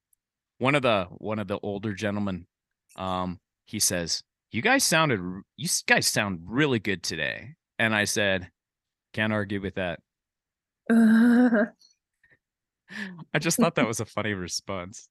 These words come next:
Speaker 2: <laughs> I like that.
Speaker 1: Just start
Speaker 2: Like, yeah,
Speaker 1: saying
Speaker 2: we
Speaker 1: that
Speaker 2: know.
Speaker 1: when people compliment you.
Speaker 2: Can't argue with that. All right, I like that.
Speaker 1: <laughs>
Speaker 2: 'Cause it's
Speaker 1: You
Speaker 2: a
Speaker 1: s-, you
Speaker 2: little funnier than, "I know."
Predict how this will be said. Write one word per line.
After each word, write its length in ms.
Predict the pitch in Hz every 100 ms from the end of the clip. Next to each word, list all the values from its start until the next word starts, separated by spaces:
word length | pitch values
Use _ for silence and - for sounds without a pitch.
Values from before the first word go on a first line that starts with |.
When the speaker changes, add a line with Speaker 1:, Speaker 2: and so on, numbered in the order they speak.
| -
Speaker 2:
<laughs> 640 | - - - - - - -
I 120 | 202
like 220 | 190 170
that. 260 | - - - _ _ - -
Speaker 1:
Just 140 | 147
start 200 | - 139 240
Speaker 2:
Like, 140 | 233
yeah, 80 | 262
Speaker 1:
saying 120 | 233
Speaker 2:
we 40 |
Speaker 1:
that 40 | 247
Speaker 2:
know. 80 | 226
Speaker 1:
when 140 | 214 214
people 280 | 202 104
compliment 600 | - - 95 110 101 98
you. 200 | 82 110 104 _ _
Speaker 2:
Can't 180 | 208 190
argue 360 | 233 285 311 330
with 120 | 339
that. 220 | 349 349 349 _ _ - -
All 80 | 277
right, 260 | 285 208 -
I 100 | 233
like 240 | 233 240
that. 320 | - 175 - -
Speaker 1:
<laughs> 140 | 190 - - - 214 - - - - - _ _ 156 _ _ _ - _ -
Speaker 2:
'Cause 100 | 254
it's 60 | 262
Speaker 1:
You 60 |
Speaker 2:
a 60 | 269
Speaker 1:
s-, 60 | 277
you 20 |
Speaker 2:
little 220 | 320 330
funnier 480 | - 277 262 233 220
than, 220 | 214 214
"I 140 | - 440
know." 480 | 339 202 190 277